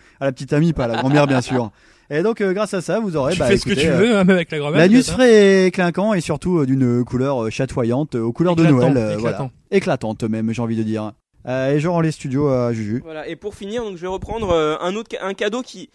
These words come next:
Speaker 3: qui est très proche d'un cadeau déjà proposé par, euh, Rastali, mais un peu différent. En fait, c'est également un abonnement, mais c'est un abonnement au Cardass Social Cast. Donc pour deux euros, vous pouvez profiter de tous nos bonus exclusifs qui sont réservés uniquement aux membres du Cardass Social Club.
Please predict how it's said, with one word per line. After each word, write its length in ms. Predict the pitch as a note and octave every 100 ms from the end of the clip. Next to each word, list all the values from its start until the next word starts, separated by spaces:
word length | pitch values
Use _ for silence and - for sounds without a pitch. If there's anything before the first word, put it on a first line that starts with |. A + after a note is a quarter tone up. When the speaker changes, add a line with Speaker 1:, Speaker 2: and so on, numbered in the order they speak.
| _ _ _
Speaker 3:
qui 160 | - F#3+
est 100 | F3
très 160 | C#4
proche 300 | - A3+ A#3
d'un 160 | F#3 G#3
cadeau 260 | G3+ G3+ A3
déjà 240 | G3 G#3
proposé 460 | F#3 F#3 F#3+ F#3+ G#3
par, 240 | F3 E3+
euh, 320 | D#3 D3+ D3+
Rastali, 480 | D#3+ F3 F#3 F#3 C4 _ _ _ -
mais 200 | G#3 -
un 100 | G#3+
peu 140 | B3+
différent. 460 | A3+ A#3+ G3+ G3+ G3+
En 140 | -
fait, 180 | E3+ B3
c'est 140 | - F3+
également 480 | F#3+ G#3 A3 A3+
un 60 | G3
abonnement, 420 | F#3+ G3 G3 A3 - _ _
mais 160 | E3 A3
c'est 160 | - F#3
un 80 |
abonnement 340 | F3+ F3+ G3 A#3+
au 60 |
Cardass 260 | G3+ F#3+ G3+
Social 240 | G#3 G3+ F3+
Cast. 300 | F3+ - B2 - _ _ _ -
Donc 180 | E3+ E3
pour 220 | F#3 D#3
deux 380 | D3 C4 A#3 A3+
euros, 260 | G#3+ A#3 - _ -
vous 60 |
pouvez 200 | D#3+ A#3
profiter 440 | - A3+ G#3+ G3 A#3+
de 100 | E3
tous 240 | - B3+
nos 100 | A#3
bonus 460 | G3+ G#3+ A#3+ - - -
exclusifs 600 | G#3+ - G#3+ F#3 A3 B3
qui 100 | F#3
sont 160 | G#3
réservés 460 | F#3 G3 G3+ G3 B3
uniquement 360 | A#3 A3 A3 A3+
aux 80 | F#3+
membres 280 | G3 G3
du 80 | D#3+
Cardass 260 | F3+ F3 F#3
Social 280 | G3 F#3+ F3
Club. 260 | E3 C3+